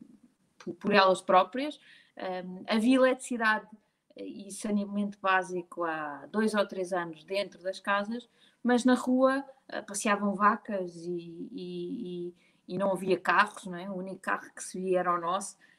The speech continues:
ah, quando, quando parávamos, porque de resto não havia, ah, ah, era tudo terra batida. Portanto,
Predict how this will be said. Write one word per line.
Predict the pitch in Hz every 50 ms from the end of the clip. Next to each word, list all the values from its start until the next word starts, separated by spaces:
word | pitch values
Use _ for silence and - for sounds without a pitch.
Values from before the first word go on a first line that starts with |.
| _ _ -
ah, | - 180 175 175 175 170 170 165 165 -
quando, | 190 180 180 175 170 -
quando | - 185 180 185 180 -
parávamos, | - 185 175 175 180 185 185 202 208 208 208 - -
porque | - - 240 214 - 262
de | 269
resto | 226 247 254 262 - - _ _ _ _ _ _ _ _ _ _ _ _ _ _ _ _ _ _ -
não | 233 214 254 254 247
havia, | 240 226 - 220 226 226 226 220 220 214
ah, | 220 - - _ _ _ _ _ -
ah, | - 190 185 180 - - 180 180 -
era | - 180 180 202
tudo | 196 - 208 196 -
terra | - - 175 - - 226
batida. | 240 240 240 - 233 233 240 208 220 202
Portanto, | 208 - - 208 208 208